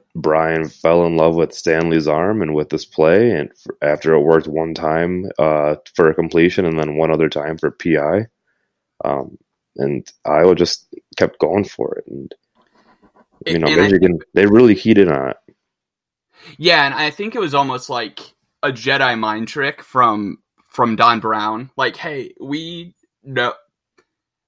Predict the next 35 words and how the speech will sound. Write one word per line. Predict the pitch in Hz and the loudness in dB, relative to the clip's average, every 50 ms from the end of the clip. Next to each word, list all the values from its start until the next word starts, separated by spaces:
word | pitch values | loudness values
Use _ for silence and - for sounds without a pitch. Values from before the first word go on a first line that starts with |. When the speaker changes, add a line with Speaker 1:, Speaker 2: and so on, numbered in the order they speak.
| _ - | _ -4
Speaker 2:
I, | 120 127 - 120 | -4 -4 -2 -2
I | 147 139 | -4 -2
guess | 143 139 135 135 - - | -2 -2 -2 -4 -6 -10
in | 135 - - 113 127 123 120 | -12 -12 -8 -8 -8 -8 -6
some | - 143 143 | -8 -6 -6
of | 135 131 | -6 -6
what | 120 123 117 | -4 -2 -2
I | 113 | -2
was | 113 110 107 110 | -2 -4 -6 -10
reading, | 113 113 110 113 110 110 110 104 | -10 -8 -8 -6 -8 -8 -10 -8
Jim | 110 120 120 123 117 | -8 -8 -8 -6 -4
Harbaugh | 120 117 110 104 107 104 107 - | -2 -4 -2 -2 -4 -6 -6 -6
felt | - 107 92 - | -8 -8 -8 -6
like | - 98 98 95 95 _ _ - - 165 139 - | -4 -4 -4 -4 -6 _ _ -20 -20 -20 -16 -6
they | - 123 120 120 | -2 -2 0 0
were | 113 113 110 107 | -2 -4 -6 -6
very | 110 110 107 110 107 | -4 -6 -6 -6 -8
comfortable | - 120 107 101 - - 113 107 104 101 | -8 -12 -12 -12 -14 -10 -10 -10 -10 -10
thinking | - - 110 110 107 101 101 110 | -12 -14 -16 -14 -12 -12 -10 -10
that | 107 87 | -10 -8
they | 92 - 107 | -8 -10 -10
could | - 123 110 101 - | -10 -12 -14 -12 -8
get | 113 107 98 - _ _ - | -8 -8 -8 -8 _ _ -10
to | - 113 101 95 92 95 | -10 -8 -8 -8 -10 -12
Stanley | - - - - 101 69 69 69 65 65 | -12 -14 -10 -8 -10 -10 -10 -14 -14 -14
a | 65 65 | -12 -10
lot. | 58 50 52 50 _ _ _ _ _ _ _ _ _ _ _ _ - | -8 -8 -10 -10 _ _ _ _ _ _ _ _ _ _ _ _ -6
And | 135 131 120 | -4 -2 0
I | 120 | 0
Speaker 1:
And | 95 95 | 2 2
they | 90 85 | 2 2
Speaker 2:
think | - - | 4 4
Speaker 1:
did. | 139 139 | 2 2
Speaker 2:
part | 135 127 123 120 117 | 4 2 0 0 -2
of, | 107 104 104 - - | -6 -8 -10 -14 -20